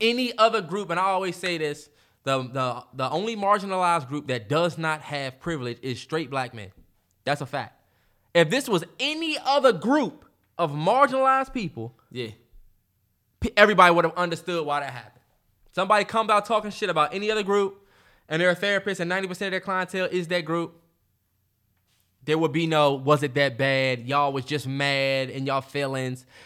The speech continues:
Speaker 1: And there was some truth to what she was saying about how black men need to go to therapy, for sure.
Speaker 2: One hundred.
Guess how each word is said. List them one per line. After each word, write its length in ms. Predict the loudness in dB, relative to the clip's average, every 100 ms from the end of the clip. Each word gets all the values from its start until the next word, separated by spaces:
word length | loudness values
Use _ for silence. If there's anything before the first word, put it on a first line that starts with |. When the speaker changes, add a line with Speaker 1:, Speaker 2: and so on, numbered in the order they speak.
| -4
Speaker 1:
And 120 | 4
there 120 | 4
was 140 | 4 -2
some 140 | -4
truth 320 | -2 -2 -2
to 100 | -2
what 160 | 0 -2
she 140 | -4
was 120 | -8 -6
saying 320 | -8 -8 -12 _ _ _ _
about 260 | 2 4 4
how 180 | 2 0
black 240 | -2 -4
men 120 | -6
need 60 | -8
to 60 | -6
go 100 | -6
to 60 |
therapy, 440 | -6 -6 -8 -12 -10
for 120 | -4 -2
sure. 380 | 0 -2 -2 -10 -16
Speaker 2:
One 140 | -8 -2
hundred. 220 | -2